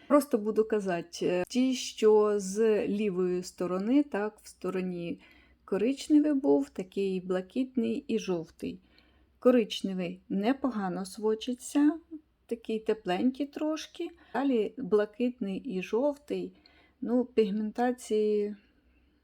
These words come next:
майже немає, вони напо-, напівпрозорі. Це ще пальцем переносилося, якщо блакитний ще більш-менш видно, то жовтий навіть вам майже-майже не видно. Так само і ті два кольори, які були в серединці палетки.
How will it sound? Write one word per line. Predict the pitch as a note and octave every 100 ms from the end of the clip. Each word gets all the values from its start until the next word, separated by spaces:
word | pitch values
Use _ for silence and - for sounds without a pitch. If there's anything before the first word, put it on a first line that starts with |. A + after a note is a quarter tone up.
| -
майже | F#3+ G#3+ A#3 G#3+ G#3+
немає, | A3 G#3 F#3
вони | F3+ F#3+ G3+
напо-, | G3 F#3+ G#3+ A3+
напівпрозорі. | C4+ G#3 A3 - C#4 C#4 - B3 B3 A3+ G#3 G3+ E3 E3+ F3+ - - - _ -
Це | - G3+ F#3+
ще | F#3+ - F#3+
пальцем | F#3+ C#4 B3+ F#3+
переносилося, | F#3 F#3+ F#3 F3 - F#3 F3+ G3
якщо | F#3 -
блакитний | F3+ F#3+ G3+ - A3+ G3+
ще | F#3+ G#3
більш-менш | F#3 G#3 - G3+ G3+ F#3+ -
видно, | C4 A3+ F#3+
то | G3+
жовтий | G3 A#3 A#3 G#3+ G3+ -
навіть | G#3 G#3+ G#3
вам | G3 G3+ G3
майже-майже | G#3 A#3+ A3 G3 G#3 G#3 G3+
не | G3+
видно. | F#3 F3+ F3+ F#3 F#3+ _ - - _
Так | - G3
само | - D#4 C#4+ B3
і | G3
ті | F#3+ - B3
два | G3 G3+ G#3
кольори, | G3+ G#3+ G#3 G#3 A#3+ C#4+
які | B3+ - A3+
були | G#3+ G3 G#3+ A#3+
в |
серединці | - - G#3+ G#3+ F#3+ G3+ F#3 - F3
палетки. | F3 E3+ E3 - -